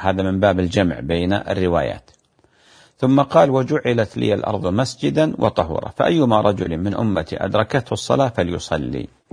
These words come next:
هذا هو الشاهد من الحديث الذي أورده المصنف في باب التيمم.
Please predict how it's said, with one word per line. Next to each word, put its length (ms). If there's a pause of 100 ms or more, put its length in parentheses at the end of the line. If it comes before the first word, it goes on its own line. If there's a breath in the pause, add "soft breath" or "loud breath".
(240)
هذا 180
هو 100
الشاهد 520
من 160
الحديث 560 (520 soft breath)
الذي 260
أورده 400
المصنف 540
في 180
باب 400
التيمم. 440